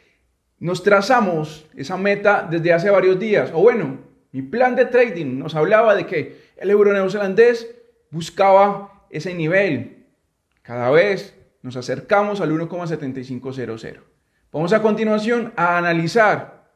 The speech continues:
qué puede pasar con el euro neozelandés esta y la próxima semana.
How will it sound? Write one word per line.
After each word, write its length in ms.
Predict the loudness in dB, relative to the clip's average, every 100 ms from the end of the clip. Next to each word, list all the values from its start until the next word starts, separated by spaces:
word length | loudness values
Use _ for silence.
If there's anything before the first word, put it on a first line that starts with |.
| _ _ _
qué 120 | -10 -4
puede 340 | 2 6 6
pasar 560 | 6 2 4 2 2 -4
con 140 | -8
el 120 | -4
euro 200 | -4 -4
neozelandés 880 | -4 -6 -6 -6 -4 -2 -4 -6 -18 _ _ _ -2
esta 680 | -2 0 0 0 -2 -12 -6
y 60 |
la 140 | -4 0
próxima 420 | 0 0 -6 -4
semana. 460 | -4 -4 -6 -10